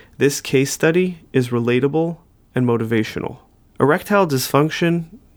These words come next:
can be overwhelming. The multitude of factors that can be contributing to this can paralyze someone and make it feel impossible to be able to address. I get it. And yet so much change is possible,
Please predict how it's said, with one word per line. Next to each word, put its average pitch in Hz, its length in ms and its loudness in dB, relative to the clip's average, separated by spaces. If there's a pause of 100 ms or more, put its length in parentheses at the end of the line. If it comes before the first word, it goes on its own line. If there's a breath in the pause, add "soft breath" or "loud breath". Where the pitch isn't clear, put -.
(120)
can 156 260 -2
be 156 140 0
overwhelming. 123 720 -2 (420 soft breath)
The 131 100 0
multitude 160 520 0
of 131 100 -4
factors 147 580 0
that - 140 -2
can 127 160 -2
be 120 80 0
contributing 131 600 -2
to - 120 -8
this 131 480 -2 (160)
can 127 140 2
paralyze 131 640 0
someone - 440 -6 (580 soft breath)
and 123 120 2
make 143 200 0
it 151 60 0
feel 135 220 0
impossible 165 1040 -2 (400)
to - 80 -6
be 131 160 0
able 131 180 0
to 123 140 -4
address. 110 600 -4 (260)
I 127 80 6
get 147 240 4
it. - 260 -6 (1120)
And 139 120 0
yet 139 220 -2
so - 400 0
much 165 480 0
change 143 460 0
is 117 100 -6
possible, 185 720 -2